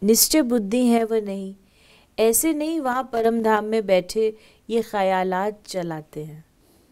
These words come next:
ये समझना बच्चों की भूल है।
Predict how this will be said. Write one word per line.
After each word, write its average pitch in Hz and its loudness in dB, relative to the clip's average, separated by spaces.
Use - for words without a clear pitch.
ये 233 2
समझना 180 -2
बच्चों 175 -2
की 254 -6
भूल 202 -2
है। 160 -6